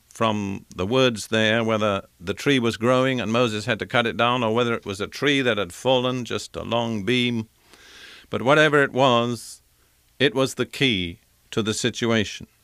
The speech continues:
And when Moses picked that tree up and threw it into the water, the water became sweet. It's important to see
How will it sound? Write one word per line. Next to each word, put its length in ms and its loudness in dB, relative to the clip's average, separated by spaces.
And 140 -6
when 180 0
Moses 400 0
picked 280 -2
that 220 -2
tree 280 0
up 320 -2
and 140 -2
threw 160 2
it 120 2
into 200 2
the 100 -2
water, 460 2
the 100 2
water 280 4
became 320 0
sweet. 420 -4
It's 100 -14
important 480 0
to 80 -2
see 560 -2